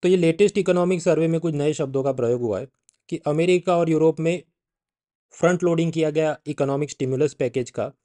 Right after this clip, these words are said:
जिसके चलते उनकी इकोनॉमी में ओवरहीटिंग की प्रॉब्लम हो गई है। तो ये क्या कहना चाहता है?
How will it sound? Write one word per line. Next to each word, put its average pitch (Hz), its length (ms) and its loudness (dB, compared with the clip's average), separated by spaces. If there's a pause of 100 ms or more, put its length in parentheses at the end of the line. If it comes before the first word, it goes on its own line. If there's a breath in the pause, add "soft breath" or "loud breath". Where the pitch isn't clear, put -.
(280)
जिसके 147 380 0
चलते 170 300 2
उनकी 156 340 0
इकोनॉमी 143 420 0
में 165 180 -4 (160)
ओवरहीटिंग 156 580 2
की 156 100 -4
प्रॉब्लम 127 360 -2
हो 113 180 -4
गई 90 180 -6
है। 98 100 -10 (600)
तो 147 60 -4
ये 156 100 -2
क्या 135 200 0
कहना 87 260 -6
चाहता - 300 -16
है? - 80 -20